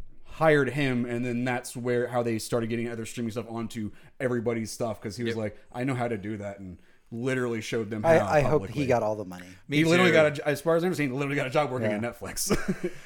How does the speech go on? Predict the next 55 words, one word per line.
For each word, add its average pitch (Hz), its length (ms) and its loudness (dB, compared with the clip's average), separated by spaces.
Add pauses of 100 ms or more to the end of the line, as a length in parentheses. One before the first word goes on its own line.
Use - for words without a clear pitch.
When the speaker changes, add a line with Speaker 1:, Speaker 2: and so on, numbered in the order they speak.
(120)
Speaker 3:
Okay, 185 260 6
Speaker 1:
Probably - 20 -2
Speaker 3:
uh, 160 320 12
a 151 40 6
few 208 200 4
Speaker 1:
so. - 20 4
Speaker 3:
more 233 140 12
things 208 180 6
to 175 60 -6
talk 185 180 8
about 175 260 8
real 165 140 6
quick 170 280 4
as 160 200 4
we 147 100 4
wrap 156 300 10
up 147 80 -2
the 160 80 -2
news 151 180 4
part 143 240 4
of 131 80 4
our 135 80 6
program. 160 580 6
Uh, 143 160 8
D 170 200 2
C 190 140 0
is 151 100 2
getting 156 240 2
ready 160 160 8
to 151 80 6
relaunch 139 400 4
Superman 170 500 0
with 175 80 0
an 143 80 6
all-new 143 240 6
number 131 240 4
one 113 220 -2
issue. 175 480 4 (160)
Speaker 2:
Okay. 113 320 0
Speaker 3:
This 165 180 4
new 175 140 4
comic 170 340 -2
is 151 80 -4
being 135 220 2
brought 123 240 4
to 160 100 2
us 156 60 2
by 147 160 6
the 190 80 8
team 143 300 -2
that 131 80 -2
wrote 123 200 2
the 123 140 -2
Injustice 123 580 2
series, 98 600 -8